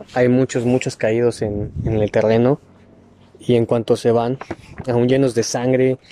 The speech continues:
aún cansados, aún con muchos heridos a nuestro alrededor, mi compa me da un puñetazo, me da un puñetazo en la cara. Y, y yo tranquilo y sin pelear, me levanto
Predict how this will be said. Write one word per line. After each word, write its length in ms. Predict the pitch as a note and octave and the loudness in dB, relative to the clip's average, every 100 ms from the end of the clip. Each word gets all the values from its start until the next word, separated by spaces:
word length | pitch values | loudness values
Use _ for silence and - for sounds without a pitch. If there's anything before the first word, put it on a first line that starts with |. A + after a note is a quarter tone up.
| _ _ | _ _
aún 260 | - A2+ B2+ | -4 0 0
cansados, 800 | B2 B2 A2+ B2 B2 B2+ C3 - C#3+ D3 - - | 0 -6 -4 -4 0 0 -2 -6 -20 -16 -14 -6
aún 240 | A#2 B2+ | -2 0
con 180 | C3 C3 | 2 0
muchos 340 | C3+ C3+ C#3 | 2 -2 -4
heridos 300 | B2 B2 C3 | -2 0 0
a 40 | B2+ | 0
nuestro 240 | A#2 B2 | -2 -2
alrededor, 500 | A2+ A2+ A2+ A#2+ C3 - - - - - - - - | 0 2 4 4 2 -2 -6 -6 -8 -12 -16 -8 -2
mi 200 | C3 C3 | 0 0
compa 260 | C#3 C3+ | -2 -2
me 100 | C#3 | 0
da 60 | C3 | 2
un 100 | C3+ | 0
puñetazo, 600 | C#3+ C3 - A#2+ - A#2+ | 0 0 0 -2 -2 0
me 100 | A2+ | 2
da 60 | A#2 | 0
un 100 | B2 | 2
puñetazo 480 | D3 B2+ C3 B2+ | 2 2 2 0
en 60 | C3 | 2
la 100 | A2+ | 0
cara. 300 | - A#2+ B2+ - - - - - - - - | 0 0 0 -4 -14 -8 -8 -8 -8 -12 -8
Y, 680 | - A#2+ A2+ A2+ A2+ A2 A2 - - - - - - - - - | 2 4 4 4 2 0 -2 -4 -8 -8 -12 -14 -14 -14 -14 -4
y 140 | C3 | 0
yo 140 | C#3 | 0
tranquilo 480 | D3+ D3+ - D3 D3 | 2 -2 2 2 4
y 20 | |
sin 200 | C#3 C3 | 2 0
pelear, 360 | A2+ A#2+ B2 C3+ _ _ - _ - | 0 2 2 0 _ _ -20 _ -4
me 140 | B2 | 0
levanto 580 | A2+ A#2+ B2+ C3 D3 D3+ | 2 2 2 -2 -2 -4